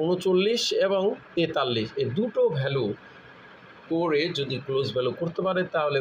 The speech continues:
ঊনচল্লিশ করলে তারপরে তেতাল্লিশ, এই দুটো ভ্যালু এই শেয়ারটির জন্য এখন রয়েছে ক্রসের অপেক্ষা।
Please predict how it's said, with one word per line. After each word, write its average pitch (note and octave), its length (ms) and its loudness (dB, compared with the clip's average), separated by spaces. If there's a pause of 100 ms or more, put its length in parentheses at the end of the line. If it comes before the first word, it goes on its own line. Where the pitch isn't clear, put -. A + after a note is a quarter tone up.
ঊনচল্লিশ G#3 440 2
করলে F3 280 2
তারপরে D#3 460 -2
তেতাল্লিশ, A2+ 560 -2
এই A#2 180 0
দুটো F#3+ 260 2
ভ্যালু A#2+ 340 0 (520)
এই C3+ 180 -2
শেয়ারটির A#2+ 400 -2
জন্য A2 260 2 (320)
এখন F#2+ 240 -4 (560)
রয়েছে G2 400 -2 (1160)
ক্রসের G#2 400 0 (100)
অপেক্ষা। - 420 -4